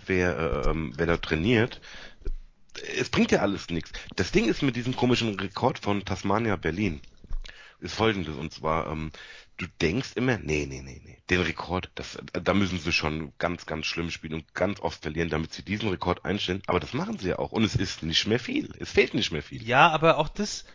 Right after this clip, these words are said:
Speaker 2: das muss raus aus den Köpfen. Was interessiert?
Speaker 1: Klar.
Speaker 2: Weißt du, was, dann kommst du wieder mit irgendwelchen Statistiken und irgendwelchen Rekorden und sagst, „Ist doch scheißegal, wenn wir diesen Rekord,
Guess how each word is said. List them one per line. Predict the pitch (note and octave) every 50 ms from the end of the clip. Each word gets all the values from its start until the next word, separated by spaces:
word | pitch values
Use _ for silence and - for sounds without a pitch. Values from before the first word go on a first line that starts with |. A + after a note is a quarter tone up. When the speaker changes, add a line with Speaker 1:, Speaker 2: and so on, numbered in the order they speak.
| - -
Speaker 2:
das | C#3+ C3+ - E3+
muss | E3+ - -
raus | B2+ C#3 E3 E3+
aus | D#3 -
den | D#3 D3 -
Köpfen. | - F3 - - - A#2 A2
Was | B2+ C3+ -
interessiert? | C3+ D3+ D3 - - D3+ - - - - - D3 G3 A#3+ -
Speaker 1:
Klar. | - D3 F3 G3 C#3+ - - - - - -
Speaker 2:
Weißt | D3+ D#3 -
du, | E3
was, | D3+ D3 D3 - - - -
dann | C#3+ C#3+ -
kommst | - D#3+ E3+ - - -
du | E3 C#3+
wieder | D#3 D3 D#3+ D#3
mit | D3+ D3+ C#3+
irgendwelchen | D3 D#3 D#3 D3 D3+ C#3+ D3+ D3
Statistiken | - - D3+ C#3+ - - - F3 - - - - C#3+ C#3
und | C#3 C3
irgendwelchen | C#3+ D3+ D3+ D3+ C#3+ - D#3 C#3+
Rekorden | C#3 C3+ - - C3 C#3+ D3+
und | D3+ C3+
sagst, | D3 C#3+ - - - - - -
„Ist | - A#2+ - -
doch | D#3+ C#3
scheißegal, | - - C#3+ C#3+ D3 D3 C#3+ C3+ C3+ C#3+
wenn | D3+ D3
wir | D3
diesen | C#3 D3 C#3 C3 C#3+
Rekord, | C3+ C3 B2+ - - C3 C#3+ -